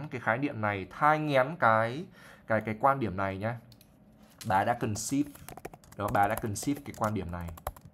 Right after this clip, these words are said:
Đấy, thai nghén cái quan điểm đấy. Rồi, this opinion. Hiểu chưa? Đấy. Rồi. Nha, conceive tức là thai nghén đấy. Ok. Ờ,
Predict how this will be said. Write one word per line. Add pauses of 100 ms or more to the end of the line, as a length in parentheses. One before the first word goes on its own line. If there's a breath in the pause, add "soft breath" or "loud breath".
(160)
Đấy,
thai
nghén
cái
quan
điểm
đấy. (920)
Rồi, (180)
this (640)
opinion. (560)
Hiểu
chưa? (160)
Đấy. (880 loud breath)
Rồi. (1000)
Nha,
conceive
tức
là
thai
nghén
đấy. (1400 soft breath)
Ok. (880 loud breath)
Ờ,